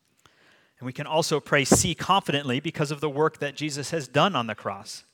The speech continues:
Right? He's ushered in this kingdom of God on earth. "Your kingdom come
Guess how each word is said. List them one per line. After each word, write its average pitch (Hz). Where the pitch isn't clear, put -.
Right? 139
He's 151
ushered 165
in 165
this 147
kingdom 170
of 156
God 151
on 147
earth. 165
"Your 151
kingdom 170
come 127